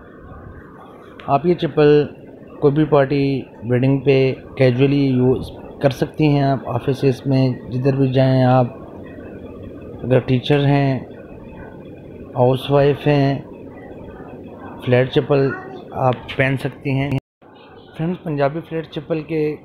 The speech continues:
काफ़ी ideas इसमें आपको मिलेंगे, मुख्तलिफ़ किस्म के design प्यारे प्यारे से माशाल्लाह से। एंड तक वीडियो ज़रूर watch कीजिएगा।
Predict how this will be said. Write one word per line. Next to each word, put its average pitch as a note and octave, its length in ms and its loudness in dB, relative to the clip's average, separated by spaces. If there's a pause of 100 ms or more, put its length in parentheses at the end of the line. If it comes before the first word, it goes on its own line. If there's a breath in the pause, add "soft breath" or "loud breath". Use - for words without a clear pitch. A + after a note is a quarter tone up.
काफ़ी D3 320 -4
ideas C3+ 440 0 (360)
इसमें C#3+ 280 -4
आपको C3+ 300 -2
मिलेंगे, D3 640 0 (880)
मुख्तलिफ़ D3+ 380 2
किस्म D#3 260 0
के C#3+ 100 2
design C#3 400 4
प्यारे C#3 320 6
प्यारे D3 300 4
से D#3+ 160 -2
माशाल्लाह C#3 520 4
से। C3+ 300 0 (1800)
एंड C3+ 200 2
तक D3+ 240 0 (100)
वीडियो C3+ 320 2
ज़रूर B2+ 340 2
watch E3 260 2
कीजिएगा। D3+ 600 0